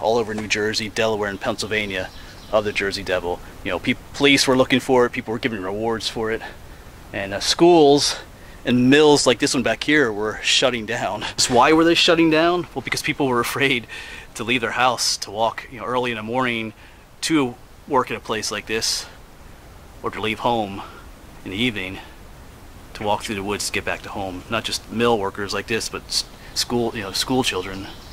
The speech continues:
So sometimes there was not enough children into school, <laughs> so they just shut school down, or shut these mills down. It didn't last terribly long, but there was a time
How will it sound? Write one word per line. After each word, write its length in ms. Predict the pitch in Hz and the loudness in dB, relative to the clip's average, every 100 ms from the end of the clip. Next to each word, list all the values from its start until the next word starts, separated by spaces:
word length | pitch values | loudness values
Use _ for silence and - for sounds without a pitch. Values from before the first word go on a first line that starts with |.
| - - - | -18 -16 -12
So 100 | - | -4
sometimes 340 | 127 123 107 | 0 2 2
there 80 | 110 | -2
was 140 | 110 | 0
not 100 | 117 | 0
enough 280 | 107 104 - - - - - - - | 0 -2 -6 -12 -16 -16 -16 -10 0
children 380 | - 175 143 151 | 4 6 6 6
into 160 | 139 | 6
school, 600 | - - - 190 165 151 - | 4 4 6 8 6 4 -4
<laughs> 140 | - - | -12 -6
so 140 | - | -2
they 180 | 117 110 | 0 0
just 180 | 113 - | 0 2
shut 200 | - - | 2 0
school 240 | - 123 | 0 0
down, 380 | 104 123 117 101 - - | -2 -2 -2 -6 -12 -14
or 80 | 101 | -6
shut 200 | - 113 | -4 -4
these 180 | 110 98 | -6 -8
mills 220 | 98 95 | -8 -8
down. 320 | 113 101 95 - - - | -8 -8 -10 -14 -18 0
It 60 | |
didn't 160 | 180 135 | 4 6
last 240 | 113 - | 6 4
terribly 280 | - 131 98 | 2 2 0
long, 340 | 92 98 101 98 - - - - - | -2 -2 -2 -10 -16 -20 -20 -14 -8
but 160 | 95 | -6
there 80 | 101 | -6
was 100 | 98 | -6
a 40 | |
time 420 | 92 120 107 101 | -2 0 0 -2